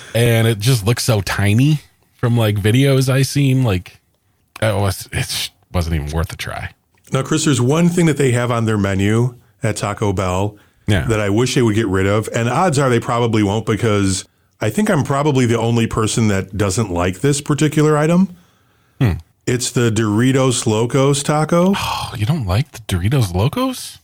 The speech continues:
Speaker 2: No, it's so salty. It doesn't even taste like Doritos.
Speaker 1: Hmm.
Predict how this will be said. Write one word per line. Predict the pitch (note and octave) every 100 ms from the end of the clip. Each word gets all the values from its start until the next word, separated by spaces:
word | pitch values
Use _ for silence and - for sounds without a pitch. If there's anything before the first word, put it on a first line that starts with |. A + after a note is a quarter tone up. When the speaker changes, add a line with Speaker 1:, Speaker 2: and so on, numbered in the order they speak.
| -
Speaker 2:
No, | - A#3 D3+ C#3 G#2
it's | F#2+ -
so | - D#3 D3+
salty. | B2+ - - C3 D3+ C#3+ - F2+
It |
doesn't | E3+ F#3
even | G3+ F3
taste | G3 F#3
like | F#3
Doritos. | D3+ E3+ A3 G#3 G#2 E2 - - -
Speaker 1:
Hmm. | A2 G2+ F2